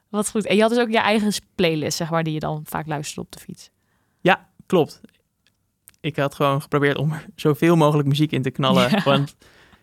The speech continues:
Speaker 2: je luistert gewoon heel veel onderweg. Ehm, en, eh, ik had hem ook opengemaakt, dus andere mensen konden er ook muziek in zetten. Dus
Speaker 1: Oh,
Speaker 2: dan heb je een soort
Speaker 1: slim.
Speaker 2: van, van alles wat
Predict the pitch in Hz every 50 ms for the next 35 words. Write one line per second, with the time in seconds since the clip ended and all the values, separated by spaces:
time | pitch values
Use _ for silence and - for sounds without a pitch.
0 | _ - - - - - - 147 139 135 143 151 147 - 147 139 - 135 139 139
1 | 139 139 131 139 131 127 123 139 - - 127 120 123 127 131 139 156 - - _
2 | _ _ _ - 131 127 123 120 120 120 123 120 120 123 123 147 - _ _ _
3 | _ _ _ _ _ _ _ _ _ _ _ _ _ _ _ _ - 131 123 120
4 | 120 120 117 117 120 123 139 143 - - 131 - 135 131 127 123 - - 151 156
5 | 156 160 143 - 147 139 135 139 135 131 123 139 139 131 131 131 127 127 131 -
6 | - 135 135 131 131 135 139 143 135 139 135 135 127 - 131 127 131 123 123 -
7 | - 127 - 226 226 226 214 135 127 123 233 240 240 214 185 180 175 127 127 127
8 | 139 139 _ _ _ _ _ _ _ _ _ _ _ _ - 156 156 - 160 160
9 | 151 139 143 135 131 131 - - -